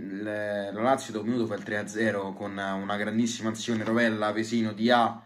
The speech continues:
Dele Bashiru in mezzo, Dia fa un gran gol, ma lì si perde completamente la marcatura, attenzione del,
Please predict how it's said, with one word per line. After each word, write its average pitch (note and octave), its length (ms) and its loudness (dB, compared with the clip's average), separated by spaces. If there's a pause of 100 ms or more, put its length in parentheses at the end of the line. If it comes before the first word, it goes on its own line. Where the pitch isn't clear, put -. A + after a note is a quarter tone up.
(340)
Dele A2+ 180 2
Bashiru B2 400 2
in B2+ 80 2
mezzo, B2+ 360 2
Dia A2+ 260 4
fa A2 100 -6
un G#2+ 100 -4
gran A#2 300 2
gol, A#2 160 2
ma G2 120 -4
lì G2+ 220 -8
si F#2+ 160 -10
perde F#2 300 -8
completamente G2 540 -8
la F#2+ 60 -6
marcatura, F#2+ 420 -8
attenzione G2 340 -12
del, F#2+ 160 -6